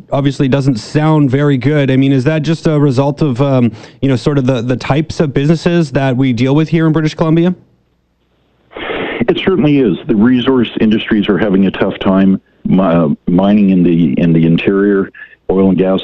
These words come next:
Speaker 2: up in the Peace, uh, softwood lumber. But the, the trend hasn't just started now. Uh, there's been an increase been, that's been going on for the last year. Now, I think it is interesting, though, with businesses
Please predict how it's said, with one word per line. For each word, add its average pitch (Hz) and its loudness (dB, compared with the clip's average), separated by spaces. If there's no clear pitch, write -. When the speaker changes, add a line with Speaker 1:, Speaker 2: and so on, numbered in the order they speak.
Speaker 2:
up - -6
in 92 0
the 90 0
Peace, 98 0
uh, 85 0
softwood 90 -2
lumber. 90 2
But 113 -2
the, 120 0
the 123 -2
trend 175 0
hasn't 135 -2
just 110 -4
started 101 0
now. 95 2
Uh, 92 0
there's 110 -2
been 131 0
an 120 4
increase 123 0
been, 107 0
that's 104 -2
been 104 0
going 101 2
on 95 0
for 110 0
the 98 -2
last 87 -2
year. 90 0
Now, 117 0
I - -2
think - -2
it 214 2
is 180 0
interesting, 160 0
though, 98 0
with - -2
businesses 101 0